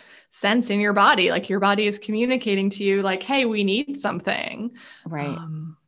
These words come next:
Speaker 1: yeah, totally.
Speaker 2: And then the other thing about this is, um, this is something that I talk about in my book too, that I know you, you're addressing in your book too. And I just love that you do, 'cause I think it's so, so, so important and such a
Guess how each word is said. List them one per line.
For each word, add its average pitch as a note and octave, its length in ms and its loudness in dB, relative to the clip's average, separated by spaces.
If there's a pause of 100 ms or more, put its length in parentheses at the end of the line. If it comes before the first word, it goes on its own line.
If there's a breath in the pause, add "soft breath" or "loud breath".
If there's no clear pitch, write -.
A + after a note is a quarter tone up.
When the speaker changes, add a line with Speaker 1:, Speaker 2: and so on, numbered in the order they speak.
Speaker 1:
yeah, E3+ 480 -6 (100)
totally. G3 680 -10 (400)
Speaker 2:
And G#3 140 2
then G#3+ 140 4
the - 140 0
other C4 260 2
thing F#3+ 260 -2
about F3+ 360 0
this F3 280 0
is, D#3+ 640 -2 (140)
um, D#3+ 220 -4
this E3+ 140 -8
is E3 80 -12
something D#3+ 220 -6
that D#3 100 -4
I - 120 -6
talk D#3 220 -6
about D3+ 180 0
in E3 100 0
my A#3 240 4
book D#3+ 260 2
too, E3 460 6
that D#3 140 2
I D#3 120 0
know D#3 140 2
you, D#3 560 2
you're D3+ 160 -4
addressing D3 380 -6
in C#3 80 -10
your D3 100 -6
book - 160 -10
too. D3+ 140 -6
And C3+ 100 -6
I D3+ 80 -6
just D#3 260 -10
love D3+ 360 -6
that - 160 -10
you D#3 120 -4
do, D3+ 240 -6
'cause D3+ 200 -10
I C#3+ 80 -8
think D#3 240 -12
it's - 180 -14
so, C3+ 500 -10
so, - 240 -14
so C3 280 -10
important - 460 -12
and C3 100 -8
such C#3 240 -16
a - 80 -14